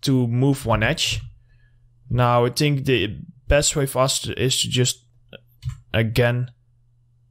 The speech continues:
move this like this. But, uh, you just want to basically make sure that the edges don't go too close. So if we do a Control R,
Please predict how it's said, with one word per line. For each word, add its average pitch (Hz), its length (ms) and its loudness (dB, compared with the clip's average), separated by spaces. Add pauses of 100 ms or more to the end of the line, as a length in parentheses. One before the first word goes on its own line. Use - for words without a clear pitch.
(240)
move 110 360 2
this 110 240 -2
like 104 240 -6
this. - 380 -4 (560)
But, 135 220 0
uh, 143 100 4
you 139 180 2
just 170 200 0
want 165 160 2
to 156 60 -6
basically 151 340 0
make 143 120 0
sure 147 160 0
that 139 120 0
the 123 80 0
edges 127 260 -2
don't 123 200 0
go 113 140 2
too 110 160 -4
close. 98 460 -2 (540)
So 127 140 2
if 139 140 2
we 147 60 2
do 151 180 4
a 147 40 4
Control 143 340 0
R, 120 260 2